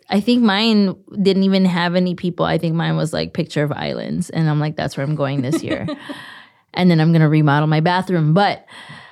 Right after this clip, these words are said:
Speaker 1: so it was, like, a tub. I don't know. But I think what I'm trying to say is that the media plays a huge role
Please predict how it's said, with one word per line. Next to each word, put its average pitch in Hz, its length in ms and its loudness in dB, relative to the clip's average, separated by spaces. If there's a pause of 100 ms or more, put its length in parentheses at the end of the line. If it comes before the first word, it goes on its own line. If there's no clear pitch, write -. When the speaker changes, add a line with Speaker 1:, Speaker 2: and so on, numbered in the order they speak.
(440)
Speaker 1:
so - 160 -2
it - 20 4
was, 165 100 0
like, 165 140 -2
a 156 40 -4
tub. 156 520 -6
I 165 160 -2
don't 151 120 0
know. 143 140 -4
But 180 420 0 (640)
I 208 100 2
think 233 180 2
what 233 100 4
I'm 220 100 4
trying 208 200 2
to 196 80 2
say 185 220 2
is 165 120 2
that 160 420 0 (920)
the 190 140 4
media 196 720 6
plays 175 240 2
a 170 60 4
huge 220 580 4
role 160 460 -2